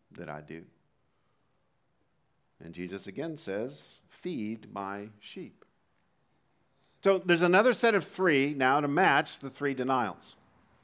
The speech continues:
That's part of what Jesus is doing here, is redeeming the denials. But there's more going on than just a matching set of threes.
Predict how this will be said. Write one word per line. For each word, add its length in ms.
That's 180
part 240
of 60
what 100
Jesus 300
is 140
doing 340
here, 180
is 140
redeeming 800
the 60
denials. 720
But 140
there's 180
more 220
going 260
on 220
than 140
just 420
a 60
matching 420
set 240
of 80
threes. 600